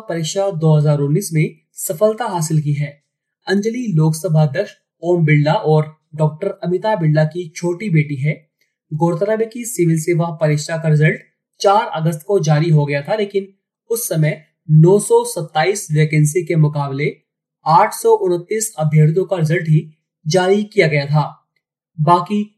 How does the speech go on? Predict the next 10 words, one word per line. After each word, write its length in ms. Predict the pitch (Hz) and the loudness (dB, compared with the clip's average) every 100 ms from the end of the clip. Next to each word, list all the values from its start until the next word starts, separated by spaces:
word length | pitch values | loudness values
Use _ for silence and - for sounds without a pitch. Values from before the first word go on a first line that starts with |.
| - | 0
नवासी 560 | 156 156 151 156 233 233 | 4 6 4 2 -6 -10
अभ्यर्थियों 580 | 190 156 156 156 202 202 | -4 0 2 2 2 -2
की 220 | 202 196 | -2 -6
सेकंड 440 | 196 160 156 190 160 | -2 -2 0 0 0
लिस्ट 240 | 175 - - _ _ _ _ _ | -2 -2 -12 _ _ _ _ _
हाल 240 | - 185 208 | -4 0 2
ही 100 | 214 | 0
में 180 | 226 160 | -2 0
जारी 260 | 156 139 | 0 0
हुई। 200 | 143 156 | 2 2